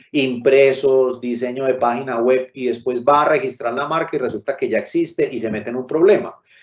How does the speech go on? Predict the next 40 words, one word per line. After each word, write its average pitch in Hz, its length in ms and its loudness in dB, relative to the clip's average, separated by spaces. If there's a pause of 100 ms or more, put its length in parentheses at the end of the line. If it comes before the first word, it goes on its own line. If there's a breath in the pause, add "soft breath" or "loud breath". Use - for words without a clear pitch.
(120 soft breath)
Y 170 220 2
pierde 156 380 4
toda 180 180 8
la 170 80 4
inversión 139 400 0
que 156 120 -2
realizó, 151 520 4
más 151 340 0
el 147 160 -2
posicionamiento 131 800 -4
de 143 80 4
la 127 140 0
marca. - 440 -8 (120)
La 143 180 2
invitación 143 540 -2
aquí 170 500 -4 (300 soft breath)
a 135 100 0
las 139 260 2
marcas 151 380 0
con 165 180 -2
propósito 156 680 4
es 113 140 0
marcas 175 380 -2
con 156 180 -2
propósito, 180 640 -2
pero 131 480 2
formalizadas, 117 1120 -4
o 101 80 -12
sea, 107 320 -4 (260 loud breath)
registradas 151 1040 -2
en, 127 380 -6 (120)
en, 120 340 -6
en 120 140 -4
la 120 100 0
Superintendencia 120 1080 0
de, 113 380 -2
de 110 220 -2
Industria 117 380 -2
y - 20 -6
Comercio. - 540 -10